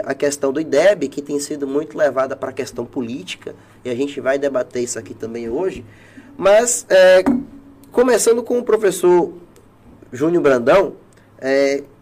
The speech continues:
o senhor assumiu a Secretaria de Educação agora, né, depois de um ano e quatro meses na Secretaria de Governo, é, da gestão Augusto Castro. É, a Secretaria de Educação, ela não teve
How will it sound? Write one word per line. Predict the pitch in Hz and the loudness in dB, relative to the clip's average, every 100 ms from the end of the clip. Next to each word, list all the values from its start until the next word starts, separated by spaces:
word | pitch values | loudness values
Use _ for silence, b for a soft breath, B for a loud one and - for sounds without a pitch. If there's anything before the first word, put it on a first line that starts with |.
| _ _ | _ _
o | - | -6
senhor | - 269 | -2 0
assumiu | 233 226 196 202 | 0 -2 2 2
a | |
Secretaria | 202 196 202 - 147 160 | 0 -2 0 0 0 -2
de | 175 | -4
Educação | 165 165 147 139 147 143 | -6 -2 -2 0 0 0
agora, | 127 120 143 185 - B B B | 0 0 0 -2 -8 B B B
né, | 117 139 151 - | 0 2 0 -2
depois | 123 156 156 160 | -2 0 0 -2
de | 151 | -2
um | 170 156 | -2 2
ano | 185 | 2
e | 180 | 2
quatro | 156 147 135 | 2 2 4
meses | 135 143 127 - B B B | 4 4 -2 -12 B B B
na | 117 143 | -2 -2
Secretaria | 151 151 147 139 | 0 -2 0 0
de | 135 131 | 0 -2
Governo, | 120 107 127 170 175 165 B B B B | -4 0 0 0 -4 -10 B B B B
é, | 117 117 117 | 2 2 2
da | 117 120 120 | 0 2 2
gestão | 120 113 120 120 | 0 -8 -8 -6
Augusto | 117 120 117 | -6 -6 -8
Castro. | 110 147 170 175 - - - _ - | -2 2 2 -2 -12 -16 -18 _ -8
É, | 123 127 131 131 - | -2 0 0 -4 -4
a | 254 | -4
Secretaria | 269 269 233 214 | -4 -4 0 2
de | 196 | 2
Educação, | 190 185 151 - 170 185 | 2 0 -4 -4 -6 0
ela | 208 | 2
não | 196 240 | 2 -4
teve | 190 - 285 440 254 247 254 | -6 2 6 6 4 -2 -8